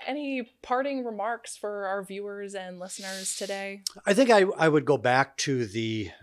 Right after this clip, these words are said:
Speaker 2: the issue of this is your
Speaker 1: Mm-hmm.
Speaker 2: association, right? And, um,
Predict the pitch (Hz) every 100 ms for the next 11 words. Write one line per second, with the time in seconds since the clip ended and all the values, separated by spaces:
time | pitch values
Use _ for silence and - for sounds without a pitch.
0 | 113 113 113 123 - 123 110 107 185 277
1 | 240 170 160 165 170 165 165 160 _ _
2 | 180 170 175 - 156 170 202 - 73 -
3 | 101 143 - 123 117 117 113 110 113 113
4 | 110 107